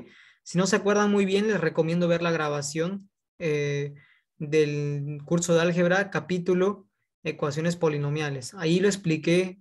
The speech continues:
bien bonito, paso a paso, para que lo entiendan. Ya. Entonces, lo que preguntan en la uni,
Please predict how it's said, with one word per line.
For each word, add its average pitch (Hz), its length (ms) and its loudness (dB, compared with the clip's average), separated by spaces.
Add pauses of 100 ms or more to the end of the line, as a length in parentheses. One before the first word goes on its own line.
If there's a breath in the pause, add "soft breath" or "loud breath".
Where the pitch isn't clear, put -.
(100)
bien 196 360 -2
bonito, 185 440 2
paso 170 240 0
a 165 60 -2
paso, 151 280 -4
para 147 200 -2
que 147 120 -2
lo 143 100 -2
entiendan. 139 460 -6 (580 soft breath)
Ya. 151 380 -4 (1080 loud breath)
Entonces, 175 680 0 (160)
lo 175 180 2
que 180 120 2
preguntan 294 680 2
en 180 140 0
la 160 100 2
uni, 196 440 -2